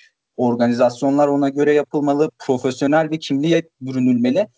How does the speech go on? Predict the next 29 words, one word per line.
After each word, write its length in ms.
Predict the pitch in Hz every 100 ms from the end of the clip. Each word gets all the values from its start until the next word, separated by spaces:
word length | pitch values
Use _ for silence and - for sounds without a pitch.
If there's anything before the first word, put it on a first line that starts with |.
| _ _ _ -
Bunun, 480 | 127 180 208 135 _ -
e, 80 | 104 110 113 107 80 - - 131
devamında 800 | 131 135 139 147 165 214 202
başarı 640 | 143 123 - - _ 165 -
illaki 500 | 202 208 151 127 123
gelecektir. 560 | 120 113 117 117 -
Mesela 340 | 113 127 143 127
şu 180 | - 143
anda 300 | 151 160 160 _ _ -
Rıza 240 | 127 139
Çalınbay'ın 540 | - 151 160 160 160 160
olması 440 | 156 156 147 -
Sivasspor 560 | - 139 147 - 151 147
için 260 | - 160
büyük 260 | 139 165 -
bir 40 |
şans 380 | 170 185 185 180
aslında. 460 | 127 - 110 104 104 _ _ -
Aslına 540 | 131 127 - 151 185
bakarsak 560 | 170 165 233 240 190 - _ _ _ _ _ _ _ _ _ _ _ _ _ -
Mecnun 220 | 139 151
Not 240 | 175 185
Yakmaz'ın 500 | 214 208 180 143 135
bu 100 | 127
kadar 300 | - 190 190 143
uzun 220 | 131 175
süre 240 | - 175
Sivasspor'un 680 | 160 131 156 160 - 170 165
baş-, 200 | 131 127